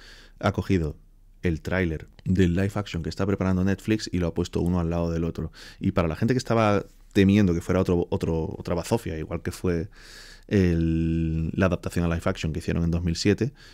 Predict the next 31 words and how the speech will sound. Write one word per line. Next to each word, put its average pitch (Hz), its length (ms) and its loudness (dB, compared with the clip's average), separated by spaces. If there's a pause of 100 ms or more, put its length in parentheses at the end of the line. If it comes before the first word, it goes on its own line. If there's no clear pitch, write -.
(180)
pues 82 640 0 (240)
por - 140 -10
lo 76 40 -8
menos 98 280 0
yo, 98 200 6
y 85 60 0
seguramente 82 460 -2
todo 85 160 0
el 80 80 -4
que - 80 -4
la 82 60 0
haya 82 100 -2
visto 85 200 -2
igual 82 200 0
que 82 120 -2
yo, 95 200 0 (840)
mm, 78 360 -6 (260)
eh, 78 220 -10
hay 80 100 -2
un 82 140 0
grito 92 260 4
de 85 60 -2
esperanza 82 480 -4
ahí, 101 240 4
nos 87 180 0
hemos 85 160 -2
quedado 80 220 -2
muy 92 200 4
tranquilos 98 500 0
porque - 360 -6
pinta - 540 -4